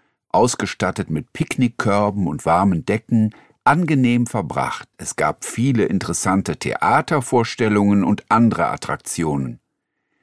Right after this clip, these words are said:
Der Sonnenuntergang erleuchtete die Bucht leicht und bot eine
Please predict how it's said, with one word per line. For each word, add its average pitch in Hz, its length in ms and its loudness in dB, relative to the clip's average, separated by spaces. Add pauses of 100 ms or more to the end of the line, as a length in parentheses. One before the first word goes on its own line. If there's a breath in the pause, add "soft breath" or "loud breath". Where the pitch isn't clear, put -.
(120)
Der 131 120 6
Sonnenuntergang 120 1000 2
erleuchtete 120 840 0
die 110 140 -4
Bucht 123 420 -2
leicht 98 640 -2
und 87 220 -8
bot 110 420 0
eine 85 220 -4